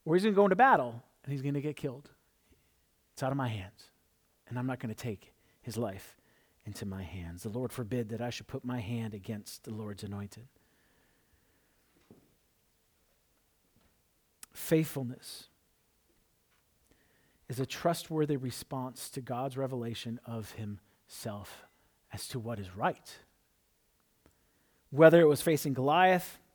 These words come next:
whether it's eating the holy bread, avoiding Saul's spear, or even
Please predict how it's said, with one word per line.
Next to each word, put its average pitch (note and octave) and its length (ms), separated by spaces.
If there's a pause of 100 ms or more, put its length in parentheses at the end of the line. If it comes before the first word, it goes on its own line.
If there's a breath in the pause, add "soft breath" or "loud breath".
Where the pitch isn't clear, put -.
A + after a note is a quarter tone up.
(340 soft breath)
whether C#3 180
it's C#3+ 140
eating D3 200
the C3 60
holy D#3+ 280
bread, D3+ 520 (300 soft breath)
avoiding E3 360
Saul's D#3 360
spear, F3+ 520
or D#3+ 260
even D#3+ 440